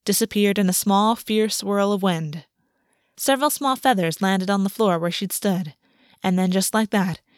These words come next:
he was alone in the throne room, having no idea when the meeting would happen, which one of them was organizing the meeting, whether that badger fae was just waiting in the antechamber.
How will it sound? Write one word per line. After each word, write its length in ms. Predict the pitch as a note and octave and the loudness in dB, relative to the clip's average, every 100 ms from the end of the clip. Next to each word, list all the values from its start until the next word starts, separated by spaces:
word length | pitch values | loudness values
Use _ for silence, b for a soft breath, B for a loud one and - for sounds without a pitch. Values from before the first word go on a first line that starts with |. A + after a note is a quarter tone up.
| - | -4
he 120 | A3+ | 0
was 140 | G#3+ | 2
alone 320 | G#3+ G#3+ A3 A#3 | 2 2 2 2
in 100 | A#3 | -2
the 60 | |
throne 320 | - A#3 G#3 | -2 0 0
room, 280 | E3+ D#3 D3 _ _ _ - | 0 -4 -8 _ _ _ -8
having 320 | G3+ F#3+ F3 | -4 -2 2
no 180 | G3 G#3 | 2 2
idea 340 | G3 G3+ G3+ | 2 2 2
when 160 | F#3+ F#3+ | 2 2
the 80 | |
meeting 260 | F#3 G3 G3+ | 2 2 0
would 120 | G#3 | -2
happen, 380 | G3+ G#3 A#3+ A#3+ b b b | -2 -4 -4 -6 b b b
which 200 | G3 G3+ | -4 0
one 140 | G#3+ G3+ | 0 0
of 80 | F#3 | 2
them 160 | G3+ | 2
was 160 | G3 - | 0 2
organizing 520 | C4 A3 F3+ F3 F#3 | 0 2 0 0 0
the 60 | F#3 | -2
meeting, 340 | F3+ G3 A3 - _ _ _ _ - | 0 0 -2 -6 _ _ _ _ 0
whether 200 | A#3 B3+ | 2 4
that 220 | B3+ - | 2 2
badger 300 | C#4 C#4+ F3+ | 0 0 -2
fae 240 | - F#3 | 0 0
was 240 | G#3 G3 F#3+ | 2 0 0
just 260 | G#3+ - | -4 -2
waiting 280 | G3+ A3 G#3+ | 0 2 2
in 80 | A3 | 2
the 120 | A3 | 2
antechamber. 680 | A#3 G#3+ F3+ F3 D#3+ D#3 D3 | 0 0 -4 -4 -6 -8 -12